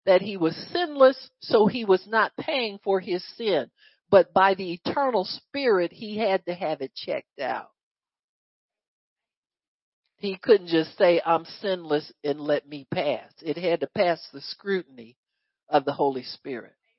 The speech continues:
Amen. Everything has to be legal, folks. As a man, there were certain things he had to do. And when it was found that he was sinless and he was righteous and that blood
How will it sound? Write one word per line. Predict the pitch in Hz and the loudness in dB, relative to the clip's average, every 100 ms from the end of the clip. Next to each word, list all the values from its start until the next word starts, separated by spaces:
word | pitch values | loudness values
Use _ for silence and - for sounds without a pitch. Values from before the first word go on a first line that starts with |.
| _ _ _ _ - | _ _ _ _ -8
Amen. | 151 143 143 147 160 185 _ _ _ _ - | -8 -4 -4 -4 -6 -10 _ _ _ _ 2
Everything | 196 247 294 - 262 254 | 4 4 -2 -4 -6 -2
has | 233 226 | -4 -4
to | - | -6
be | 202 214 | -6 -6
legal, | 196 180 165 117 - | -6 -6 -6 -14 -12
folks. | 117 117 - - - _ _ _ - | -8 -8 -10 -20 -20 _ _ _ 0
As | 156 170 185 | 4 4 4
a | 220 | 2
man, | 247 262 294 254 - 135 175 | 2 4 6 6 4 -2 -8
there | - 151 | -2 2
were | 147 | 2
certain | 151 - 214 214 208 | 2 0 2 2 0
things | - 220 214 208 | -8 -6 -6 -10
he | - 226 214 _ | -16 -14 -14 _
had | - 208 196 160 _ | -2 2 2 0 _
to | - 175 | -10 -8
do. | 147 135 92 _ _ _ _ _ _ _ _ _ _ _ | -4 -4 -4 _ _ _ _ _ _ _ _ _ _ _
And | 156 156 | -2 0
when | 160 175 | 0 0
it | 196 | 4
was | 240 247 - - | 2 2 -8 0
found | 277 262 160 113 110 _ _ _ _ _ _ | 2 4 2 0 -8 _ _ _ _ _ _
that | 160 156 | 2 2
he | - 160 | 0 -4
was | 139 139 - | -4 -6 -6
sinless | 269 269 269 285 - | 2 2 2 -2 -2
and | 185 | -8
he | 180 | -6
was | 156 151 147 | -4 -6 -2
righteous | 175 202 285 - 285 - - _ - | 2 2 0 -4 -6 -6 -14 _ -8
and | 175 170 | -6 0
that | 160 139 | 0 0
blood | - 214 247 | 2 4 4